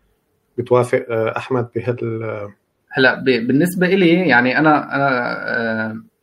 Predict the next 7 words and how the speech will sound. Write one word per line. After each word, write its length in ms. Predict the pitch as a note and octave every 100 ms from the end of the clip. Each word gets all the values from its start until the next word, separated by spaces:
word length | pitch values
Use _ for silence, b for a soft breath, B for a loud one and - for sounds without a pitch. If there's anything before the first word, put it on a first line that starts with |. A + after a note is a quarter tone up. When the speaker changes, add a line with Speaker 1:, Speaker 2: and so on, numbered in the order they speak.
| b b b
Speaker 2:
بالنسبة 300 | C3+ D#3+ F3
إلي 140 | D#3+ D#3+
لا، 360 | D3+ C3+ - - B2+
يعني 420 | A#2+ A2 A#2 B2+
أنا، 280 | D3 C3 C3
أنا 120 | B2+
ال-، 240 | A#2 A2+